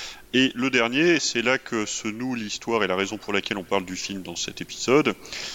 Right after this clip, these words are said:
euh, c'est une personne qui s'appelle Cyril Pien qui s'est, euh, euh, qui s'est suicidé en deux mille dix-huit. Alors donc j'en profite pour le dire, pendant les cinq à dix prochaines minutes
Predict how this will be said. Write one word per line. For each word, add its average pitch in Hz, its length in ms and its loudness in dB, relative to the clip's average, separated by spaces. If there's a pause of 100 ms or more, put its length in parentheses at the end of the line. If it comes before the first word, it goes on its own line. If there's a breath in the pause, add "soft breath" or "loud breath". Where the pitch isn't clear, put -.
(280 loud breath)
euh, 92 340 6
c'est - 420 2
une 113 60 -14
personne 135 300 -2
qui - 80 -6
s'appelle - 200 -6
Cyril 113 320 -2
Pien 135 400 -2 (100)
qui 110 200 -8
s'est, - 240 0
euh, 107 380 4 (540 loud breath)
euh, 90 440 2
qui - 100 -6
s'est - 140 0
suicidé 110 420 -2
en 127 140 0
deux 95 80 -2
mille 107 140 -6
dix-huit. 87 400 -8 (100)
Alors 90 220 0
donc 92 220 -10 (180)
j'en 101 280 -6
profite - 380 -4
pour - 240 -6
le 90 100 0
dire, 131 360 0 (500 loud breath)
pendant 110 320 4
les 107 120 4
cinq 127 340 2
à 98 40 4
dix 101 120 -4
prochaines 110 360 -2
minutes 117 300 -2